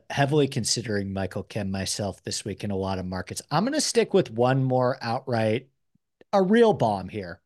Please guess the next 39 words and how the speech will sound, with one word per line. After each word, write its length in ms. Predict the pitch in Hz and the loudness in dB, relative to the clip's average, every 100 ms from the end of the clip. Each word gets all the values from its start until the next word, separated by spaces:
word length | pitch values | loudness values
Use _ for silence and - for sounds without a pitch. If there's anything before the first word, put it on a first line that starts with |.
| - | 0
Um, 240 | 117 117 156 | 0 0 0
I'm 140 | 165 | 2
gonna 160 | 185 175 | 4 4
go 440 | 160 143 135 127 - - - - | 8 8 8 4 -2 -20 -20 0
with 160 | 143 | 2
Sam 380 | 131 - 185 196 | 2 2 2 2
Stevens, 580 | - - 139 127 123 117 - | 0 0 2 2 0 -2 -8
a 40 | |
hundred 520 | - - 165 170 165 156 | -14 -4 -2 0 -2 0
to 80 | 123 | 0
one 360 | 110 104 101 - | 0 0 -2 -4
enhanced 500 | 107 104 110 104 - | -6 -2 -2 -2 -2
win 340 | 104 98 92 - - _ _ | -2 -2 -4 -10 -20 _ _
on 160 | 117 101 | -4 0
Bet 280 | 113 101 | 0 0
three 200 | - 104 | -2 -4
six 300 | 95 110 98 | -2 -4 -6
five. 340 | - 107 92 90 - _ _ - | -6 -4 -4 -6 -14 _ _ -6
Uh, 180 | 110 110 | -4 -2
Stevens 640 | - - 202 233 233 - - - | 0 2 4 4 0 -2 -4 2
fits 380 | 175 175 - | 4 4 0
that 340 | - 131 131 - | 2 2 0 -4
Taylor 300 | 139 135 131 | 0 2 2
Pendrith, 580 | 135 131 123 131 123 - | 0 -2 0 0 -2 -2
Davis 320 | 131 120 120 - | -2 0 0 -2
Thompson 500 | 127 120 - 123 104 | -2 -2 -2 -4 -4
profile 580 | - 117 - 123 117 | 0 0 2 2 4
that 140 | 113 127 | 2 2
I'm 140 | 117 | 2
looking 340 | 120 117 127 113 | 0 -2 -4 -4
for 320 | 127 117 113 | 0 0 0
in 80 | 107 | -2
terms 340 | 123 113 107 | -4 -4 -2
of 200 | 110 98 - - - _ - | -2 -2 -10 -20 -20 _ -8
power 680 | - 127 131 131 131 135 135 | -2 2 4 4 4 4 2
off 280 | 120 117 - | 0 0 -2
the 120 | 117 | -8
tee. 580 | - - 139 143 147 170 | -6 0 2 4 2 -2
He 400 | - 113 110 | -8 -8 -6